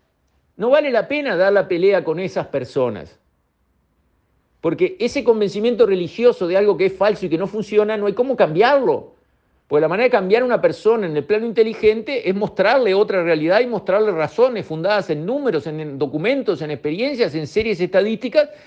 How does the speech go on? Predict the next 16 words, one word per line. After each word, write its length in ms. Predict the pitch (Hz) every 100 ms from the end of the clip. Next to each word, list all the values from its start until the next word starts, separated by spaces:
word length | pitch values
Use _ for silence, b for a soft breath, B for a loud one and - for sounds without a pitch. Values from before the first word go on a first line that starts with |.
| B
que 120 | - 175
digan, 260 | 247 208
"No, 240 | 214 285 214
eso 220 | 220 320
que 80 | 202
tú 160 | 240
decís 400 | 220 - 202 240
no 200 | 202 240
sucede 560 | 247 269 - 262 311 254
como 260 | 220 226
tú 100 | 254
lo 100 | 269
planteás, 480 | 247 240 220 320 330
sucede 400 | - 185 269 320
lo 100 | 277
contrario". 720 | 247 262 254 320 330 233 123